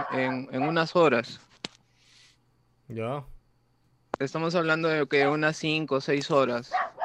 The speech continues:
Speaker 1: y jugando tranquilo.
Speaker 2: Mm, Johnny, Johnny Gómez en el chat dice que tiene, ¿sabes qué hay, Harry?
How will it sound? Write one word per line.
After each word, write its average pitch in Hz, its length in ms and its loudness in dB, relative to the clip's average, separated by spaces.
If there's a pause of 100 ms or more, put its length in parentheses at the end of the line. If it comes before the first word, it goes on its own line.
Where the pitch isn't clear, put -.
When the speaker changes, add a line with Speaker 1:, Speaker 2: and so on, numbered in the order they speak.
(500)
Speaker 1:
y 135 100 0
jugando 151 460 0
tranquilo. 135 540 -2 (1300)
Speaker 2:
Mm, 120 320 -10
Johnny, 151 540 0
Johnny 160 220 0
Gómez 165 300 0
en 147 100 -2
el 123 80 -4
chat 143 180 -2
dice 151 220 -4
que 147 120 -2
tiene, 160 460 -4
¿sabes 175 240 -2
qué 175 140 0
hay, 165 380 4
Harry? 160 340 0